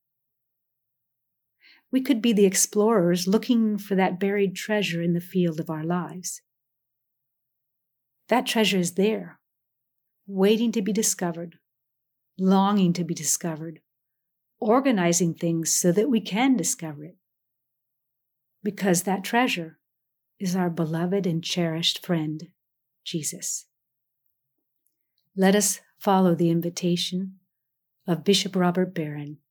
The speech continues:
when he wrote, "As you walk through the fields of life, be open to the inrushing of grace, that is Jesus, when you least expect it.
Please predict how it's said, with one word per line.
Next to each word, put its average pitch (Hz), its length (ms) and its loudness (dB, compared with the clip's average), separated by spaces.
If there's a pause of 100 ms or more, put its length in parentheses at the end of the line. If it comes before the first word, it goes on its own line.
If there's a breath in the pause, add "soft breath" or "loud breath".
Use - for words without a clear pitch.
(640)
when 190 160 6
he 190 140 6
wrote, 180 460 2 (1700)
"As 202 240 4
you 196 80 2
walk 202 480 2 (200)
through 214 180 -2
the 190 80 2
fields 196 440 2
of 214 140 -6
life, 165 580 -10 (1200)
be 226 260 2
open 165 520 -2 (180)
to - 120 -6
the 202 220 2
inrushing 226 600 4
of 180 100 -4
grace, - 680 -4 (440)
that 165 160 -14
is 165 140 -10
Jesus, - 760 -6 (720)
when 180 180 2
you 165 120 2
least 185 420 2
expect - 520 -8
it. 175 160 -20